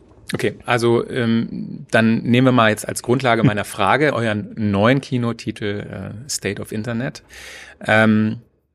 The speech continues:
Speaker 1: was ich beobachte, ist, dass eigentlich, äh, seitdem Chat G P T gelauncht wurde und diese neue Form der, äh, Apps, äh,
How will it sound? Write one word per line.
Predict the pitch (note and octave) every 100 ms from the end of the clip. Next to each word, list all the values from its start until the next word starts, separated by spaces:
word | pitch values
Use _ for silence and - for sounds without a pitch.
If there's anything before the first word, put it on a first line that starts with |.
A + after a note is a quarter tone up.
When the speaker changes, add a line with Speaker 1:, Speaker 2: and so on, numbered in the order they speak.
| _ _ _ _ _ _ _ _ - - -
Speaker 1:
was | D3 C3 - - -
ich | E3+ -
beobachte, | C#3+ D3 C#3 C3
ist, | B2 A#2+ - - -
dass | A2 - -
eigentlich, | G#2 G#2+ A2 A#2 - -
äh, | G#2 G#2+
seitdem | A2 A#2 A2 A2 G#2+ A2 A2 A2
Chat | - A2+
G |
P | - A2+
T | - B2 A#2+
gelauncht | A2+ G#2 G2+ B2+ -
wurde | A2+ A2 A2 -
und | G2 G2 - -
diese | G2+ G2
neue | F#2+ G2
Form | - G#2+ G#2 G2+
der, | F#2+ F#2+ F#2+ -
äh, | G#2 G2+ G#2+
Apps, | G#2 - -
äh, | - G2+ G2 G2